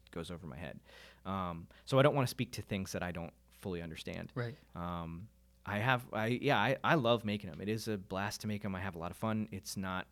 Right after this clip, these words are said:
Speaker 1: they're not hard. I shoot 'em, uh, in an afternoon. Uh, I kinda write a script, and then I break it into paragraphs that are easily to, easy to remember. Um, and I kinda read it and read it over, and then I look up at the camera, and then I record it. Um,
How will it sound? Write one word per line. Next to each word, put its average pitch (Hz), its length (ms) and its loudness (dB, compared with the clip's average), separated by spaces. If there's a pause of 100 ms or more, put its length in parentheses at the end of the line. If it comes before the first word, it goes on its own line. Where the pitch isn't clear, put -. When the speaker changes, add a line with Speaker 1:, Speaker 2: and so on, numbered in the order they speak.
(100)
Speaker 1:
they're 98 120 -4
not 107 220 2
hard. 117 380 4
I 117 100 -4
shoot 110 240 -2
'em, 104 280 0 (320)
uh, 98 240 0
in 98 80 -2
an 104 60 0
afternoon. 107 640 0 (340)
Uh, 90 120 -4
I 80 120 -2
kinda 101 200 0
write 107 160 2
a 107 40 0
script, - 560 -2
and 104 200 0
then 101 200 0
I 101 140 -2
break 104 300 -2
it 107 40 0
into 101 280 0 (560)
paragraphs 110 460 2
that 110 100 2
are 92 220 2
easily 113 340 0
to, 110 240 2
easy 127 200 4
to 117 100 2
remember. 113 420 4 (360)
Um, 98 360 2
and 95 80 -4
I 92 80 -4
kinda 87 380 -6
read 127 180 -2
it 123 140 -2
and - 80 -8
read 104 180 -2
it - 20 -2
over, 101 280 -6
and 92 460 -6
then 98 60 -2
I 98 40 0
look 117 180 0
up 113 80 -8
at - 40 -12
the - 60 -14
camera, 127 320 2
and 98 100 2
then 95 80 -2
I 90 60 -6
record 131 320 2
it. 127 140 0 (400)
Um, 101 560 0